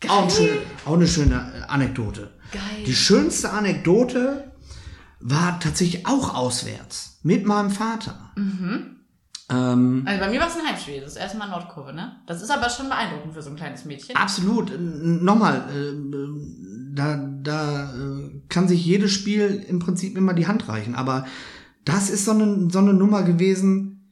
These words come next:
Speaker 2: Mein Vater hat für eine Firma hier in Bielefeld gearbeitet. Die hatten Kontakt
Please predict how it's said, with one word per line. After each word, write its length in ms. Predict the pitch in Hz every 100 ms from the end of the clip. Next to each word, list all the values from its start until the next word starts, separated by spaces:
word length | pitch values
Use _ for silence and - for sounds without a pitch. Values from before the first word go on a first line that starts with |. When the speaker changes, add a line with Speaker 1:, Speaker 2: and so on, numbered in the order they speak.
| _ _ _ _ _ -
Speaker 2:
Mein 280 | 151 165
Vater 840 | 170 165 202 254 240 233 226 - -
hat 180 | 175 185
für 100 | 202
eine 120 | 180
Firma 240 | - 233 214
hier 140 | 185
in 100 | 175
Bielefeld 360 | 208 233 214 196
gearbeitet. 640 | - 196 208 208 196 -
Die 100 | 156
hatten 400 | 175 185 180 170
Kontakt 380 | 175 160 202 -